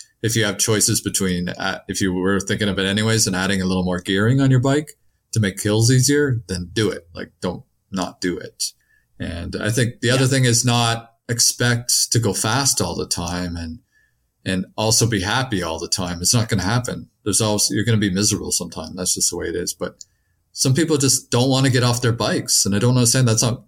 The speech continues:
Speaker 1: like, what the bike packing is really about. Like, it's, it's a little more rugged. And if you have to get off your bike and walk five hundred meters, it's,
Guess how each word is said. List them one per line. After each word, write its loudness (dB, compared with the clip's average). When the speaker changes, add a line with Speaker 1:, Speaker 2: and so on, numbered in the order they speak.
Speaker 1:
like, -6
what -4
the -2
bike -2
packing -2
is -4
really 2
about. -4
Like, -10
it's, -2
it's 0
a 0
little 4
more 2
rugged. 0
And -6
if 2
you 4
have 2
to 0
get 2
off -2
your 0
bike -2
and -2
walk -2
five -2
hundred -4
meters, -4
it's, 0